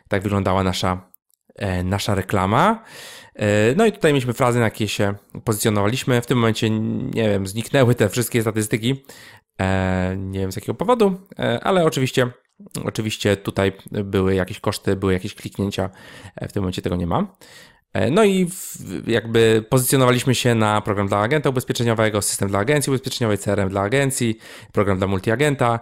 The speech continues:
E, i Agentem sześć to jest nazwa naszej konkurencji, z której dużo osób przechodzi, e, bezpośrednio, bezpośrednio do nas. Także tak wyglądała nasza kampania. Bardzo prosta. Głównie skupiliśmy się,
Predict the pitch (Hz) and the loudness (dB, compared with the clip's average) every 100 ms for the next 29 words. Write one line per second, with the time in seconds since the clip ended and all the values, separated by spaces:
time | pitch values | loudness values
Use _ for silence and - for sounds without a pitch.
0 | - - - 117 147 156 143 143 127 151 | -8 -10 -2 2 4 4 4 2 2 2
1 | 139 - 120 113 107 113 104 104 101 - | 2 2 2 2 2 0 0 0 0 0
2 | 107 107 98 104 107 107 104 101 98 - | -2 -2 -2 0 0 -2 -4 -4 -4 -6
3 | - - 98 92 104 - 127 117 110 104 | -6 -2 -2 -2 -4 2 4 4 2 0
4 | 101 - 107 98 98 95 92 92 - - | -2 -4 -2 0 2 2 -2 -4 -14 -20
5 | - - 92 92 90 104 - 104 101 92 | -20 -10 -4 -2 -2 -2 -2 -4 -2 -2
6 | 92 92 - _ - - - - 101 101 | -2 -4 -6 _ -20 -20 -20 -10 -6 -6
7 | 104 107 - 95 92 92 90 90 - - | -4 -6 -4 -4 -2 -2 -4 -6 -12 -18
8 | - 107 113 113 - 139 127 123 120 113 | -8 -4 0 0 0 -2 0 0 2 2
9 | 107 104 107 120 117 135 120 101 98 104 | 4 2 0 -4 -2 -2 -2 0 0 0
10 | 147 170 170 160 160 139 139 151 - 139 | 0 -2 -4 -2 0 0 0 0 0 0
11 | 135 - - 107 107 147 170 147 135 - | -2 -10 -10 -4 2 2 4 2 2 -2
12 | - 123 - 117 - 110 | -6 -4 -2 0 2 0